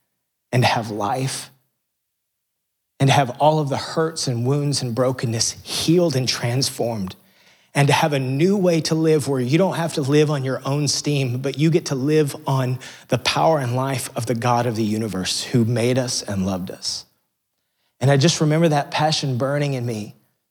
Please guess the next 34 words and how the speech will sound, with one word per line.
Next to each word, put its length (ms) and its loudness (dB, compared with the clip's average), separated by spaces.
And 80 6
I 100 4
realize 600 2
and 100 -4
recognize 560 -4
now 280 -2
that 160 -2
that 200 0
was 300 -2
pulling 440 2
from 260 0
this 260 -2
place 420 -4
of 220 -8
righteous 440 -4
anger, 240 -2
going, 320 -2
"I 160 2
don't 380 2
want 280 -2
anyone 540 2
else 280 2
not 200 -2
to 100 0
know 580 0
this 240 -2
truth. 540 -6
How 240 2
can 160 0
I 80 2
help 280 0
more 320 2
people 340 -2
know 500 -2